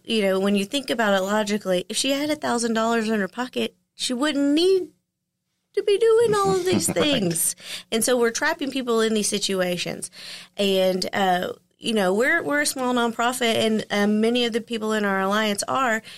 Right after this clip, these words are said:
Speaker 1: You just don't have money for that. And as much as we wanna just, like, pass the hat and find this money, we'll have to do it again next week and next week and next week. And so we really engaged our community partners, and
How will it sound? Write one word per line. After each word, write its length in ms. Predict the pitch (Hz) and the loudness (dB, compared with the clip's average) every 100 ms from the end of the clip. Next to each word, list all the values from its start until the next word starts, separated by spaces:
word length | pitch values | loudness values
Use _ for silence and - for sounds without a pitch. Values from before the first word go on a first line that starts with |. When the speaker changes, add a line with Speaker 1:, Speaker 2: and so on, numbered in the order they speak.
| - | -10
Speaker 1:
You 140 | 214 | -6
just 280 | 208 294 302 | -2 0 0
don't 180 | 285 262 | 0 0
have 180 | 254 247 | 0 2
money 320 | 226 240 311 | 2 0 0
for 180 | - 180 | -2 -2
that. 220 | 170 160 180 | -2 0 2
And 100 | 220 | 2
as 120 | 220 | 4
much 220 | 247 262 | 2 2
as 140 | 254 | -2
we 160 | 226 262 | 0 0
wanna 360 | 247 247 240 220 | 0 2 0 0
just, 380 | 220 208 - - - - - - | 0 0 -2 -6 -12 -16 -18 -8
like, 180 | 185 180 | -4 -2
pass 200 | 226 233 | -2 0
the 100 | 240 | 0
hat 240 | 226 240 226 | 0 2 2
and 120 | 208 | 0
find 240 | 214 214 | 0 0
this 180 | 208 202 | 0 0
money, 340 | 226 226 202 196 - - _ _ _ _ 175 | 0 0 -2 -4 -16 -20 _ _ _ _ -8
we'll 140 | 202 196 | 0 0
have 180 | 190 190 | 0 -2
to 100 | 202 | 0
do 120 | 196 | 2
it 120 | 190 | 2
again 240 | 185 185 185 | 2 0 0
next 260 | 185 - | -2 -4
week 180 | - - - | -8 -10 -4
and 140 | 180 | -2
next 260 | 175 175 175 | 0 -2 -6
week 140 | 160 | -6
and 120 | 175 | -4
next 240 | 175 170 - | -4 -2 -4
week. 180 | 170 | -6
And 120 | 175 170 | -6 -2
so 180 | 190 | 0
we 120 | 180 190 | 2 2
really 340 | 220 247 247 | 2 4 2
engaged 380 | 240 214 220 208 | 2 2 0 -2
our 80 | 202 | -4
community 500 | 208 202 196 202 196 | -2 -2 0 -2 -2
partners, 600 | 180 180 180 180 180 - - - - - | -4 -6 -4 -4 -4 -6 -10 -20 -16 -4
and 560 | 185 175 175 175 175 | -2 0 0 0 0